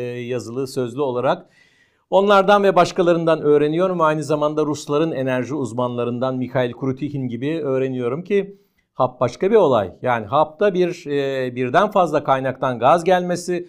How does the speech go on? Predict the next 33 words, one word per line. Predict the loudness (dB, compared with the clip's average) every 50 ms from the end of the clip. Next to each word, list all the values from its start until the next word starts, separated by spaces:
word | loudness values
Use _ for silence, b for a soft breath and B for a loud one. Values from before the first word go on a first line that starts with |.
| B B B B B
onun | -2 -2 -2 -2 -2
pazarlanmasında, | 0 0 2 4 2 2 2 2 0 0 0 -2 -4 -6 -4 -4 -4 -4
fiyatın | -2 -2 -2 -2 -2 -4 -4 -2
belirlenmesinde | -2 -2 0 -2 -2 -4 -4 -6 -6 -8 -8 -6
Türkiye'nin | -6 -8 -8 -6 -4 -4 -4 -4 -6
söz | -4 -2 -2 -2 0
sahibi | 2 4 4 4 4 4 0
olması, | 0 0 0 0 0 0 -2 -4 -4 -4 -4 -4 -4 B B B B B _
bir | 0 2
onun | 2 2 2 2 2
böylesine | 4 4 4 4 2 0 -4 -4 -2
bir | -2 -4 -4 -6 -4
ticaret | -4 -4 0 2 2 4 4 4 2 0 0 -2 -4
merkezi | -4 -2 -2 -2 -2 -4 -4 -4 -4
olması, | -4 -2 -2 -2 -2 -4 -4 -4 0 2 2 2 2 0 B B B B B B B _ _
yani | -8 -8 -6 -6 -6 -8 -8 -10 -12 -14 _ _ _ _ _ _
Rusya'dan | 0 0 0 0 0 0 0 2 2 0 0 0
gelen | -2 0 0 0 -2 0
gazın | 0 0 0 0 -2 -4
Türkiye | -4 -6 -6 -4 -2 -2 -2
üzerinden | 0 0 -2 -2 -2 -2 -4 -4 -4 -4
bir | -2
yere | -2 -2 -2
gitmesi | -2 -4 -8 -10 -8 -8 -8 -6 -8 -6 -2
değil, | -2 0 0 -2 -4 -6 -8
o, | -8 -8 -8 -6
o | -4 -4 -2 -4 -6
bütün | -10 -14 -10 -8
olan | -6 -4 -4 -4 -4 -6 -8
biten | -8 -6 -6 -6
şey | -6 -2 -2
oluyor | -2 -2 -2 -4 -6
çünkü. | -8 -12 -12 -10 -12 -12 b